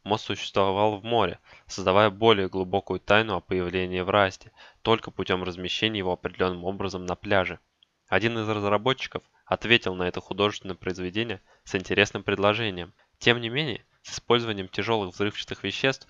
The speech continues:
которые должны требовать тонну совместной работы, или с помощью системы погоды, где достаточно тяжело будет стираться структурная целостность, мост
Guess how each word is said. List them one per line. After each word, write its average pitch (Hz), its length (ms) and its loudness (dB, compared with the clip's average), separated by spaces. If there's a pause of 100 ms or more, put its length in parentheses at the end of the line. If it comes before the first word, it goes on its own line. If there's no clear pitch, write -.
(160)
которые 92 320 -2
должны 95 340 2
требовать 98 440 -2 (140)
тонну 104 320 4
совместной 95 520 -2
работы, 95 420 -2 (220)
или 120 240 4
с - 100 -10
помощью 117 400 0
системы 107 420 0
погоды, 117 560 2
где 95 180 0
достаточно 104 600 0
тяжело 104 460 0
будет 95 300 -8
стираться 98 500 2
структурная 107 720 -4 (120)
целостность, - 680 0
мост 113 340 0